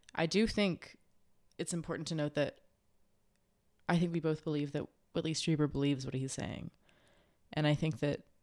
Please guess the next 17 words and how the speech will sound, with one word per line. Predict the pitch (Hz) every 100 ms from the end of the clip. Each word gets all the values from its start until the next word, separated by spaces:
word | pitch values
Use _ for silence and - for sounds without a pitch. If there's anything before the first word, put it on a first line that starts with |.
| _
you | -
know, | 147
he | 147 160
writes | 160 165 -
about | 151 143
these | 147 143
experiences | - 147 143 139 143
with | 143 -
a |
lot | 139 139
of |
conviction, | - 139 151 - 156 139
and | 135
that | 143 -
means | 147 147
something. | - - - - - - _ _ _ _ _ _ -
And | 151 147 139 -